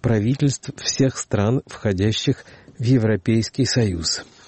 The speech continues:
В Петербурге около двадцати активистов подали в суд коллективный иск о признании незаконным распоряжения Комитета имущественных отношений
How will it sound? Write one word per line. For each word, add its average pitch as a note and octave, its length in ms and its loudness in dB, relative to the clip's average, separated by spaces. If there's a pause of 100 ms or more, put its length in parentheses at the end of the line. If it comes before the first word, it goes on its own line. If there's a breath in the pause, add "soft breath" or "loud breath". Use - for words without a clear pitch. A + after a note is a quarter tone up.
(2750 loud breath)
В - 80 -20
Петербурге F3+ 580 0
около C3 240 0
двадцати C#3 320 -2
активистов C3 560 -2
подали A2+ 300 0
в - 80 -6
суд B2+ 200 -2
коллективный A2+ 600 0
иск D3 320 0
о C3+ 100 2
признании D3+ 640 4
незаконным A2 880 2
распоряжения A#2 840 2
Комитета B2+ 640 2
имущественных A#2 680 0
отношений G#2 680 2